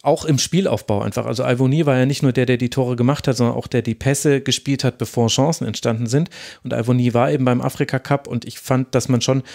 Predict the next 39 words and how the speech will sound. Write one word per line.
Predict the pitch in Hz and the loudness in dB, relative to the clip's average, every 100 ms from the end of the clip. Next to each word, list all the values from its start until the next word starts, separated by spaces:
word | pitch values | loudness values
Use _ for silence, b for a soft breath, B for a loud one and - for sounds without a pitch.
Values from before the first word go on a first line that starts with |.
| B B - | B B -4
gemerkt | 127 123 139 - 147 | 0 2 0 0 -2
hat, | 139 | 0
also | 135 127 | -2 -4
vielleicht | 139 143 170 | 0 0 0
ist | 165 160 | -2 -2
er | |
jetzt | 143 - | -2 0
langsam | 143 151 156 147 139 | 0 2 0 0 0
da, | 139 147 139 | 2 2 2
wo | 139 147 | 2 2
er | 135 135 139 | 2 2 2
in | 135 135 | 0 0
der | 127 | 2
Hinrunde | 120 175 170 156 135 | 2 2 2 2 2
auch | 131 | 0
schon | - 120 | 0 2
war, | 120 147 147 B B B | 2 2 0 B B B
würde | 135 127 | -2 0
ich | 131 | -2
jetzt | 135 - | -6 -8
erstmal | - 131 151 | -4 -2 2
nochmal | 135 123 120 | 2 2 0
abwarten, | 135 - 143 135 - 139 139 143 131 139 | 0 0 2 2 0 0 0 -4 -4 0
die | |
nächsten | 127 131 - 131 | 2 2 -2 -4
zwei | 131 | 0
Spiele | 120 - 135 131 | -2 -2 -2 0
gegen | 127 120 | 0 0
Bayern | 117 123 127 | 2 2 0
und | 113 - | -2 -2
Köln. | 123 127 139 B B B B B B _ | 0 2 0 B B B B B B _
Aber | 127 123 127 123 - _ _ _ | -2 2 2 2 -2 _ _ _
also | - 123 131 | -4 -2 -2
dominieren | 120 131 135 131 156 170 160 | 0 0 2 4 4 2 0
kann | - 156 | -2 0
Union | 120 107 104 104 101 107 | 0 0 2 0 -2 -6
gerade | - 104 107 107 104 | -6 -2 0 0 -2
nicht. | 101 - - | -4 -8 -4
Do-, | 139 | -2